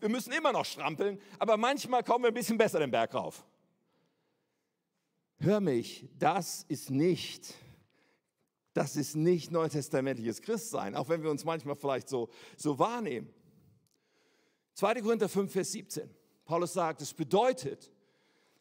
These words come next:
wer mit Christus lebt, wird ein neuer Mensch.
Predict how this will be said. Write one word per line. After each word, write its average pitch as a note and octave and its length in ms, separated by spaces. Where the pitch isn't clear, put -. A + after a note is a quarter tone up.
wer A3 320
mit D3 280
Christus C4 680
lebt, F#3 600
wird G3 280
ein C#3+ 340
neuer C4 580
Mensch. G#2+ 520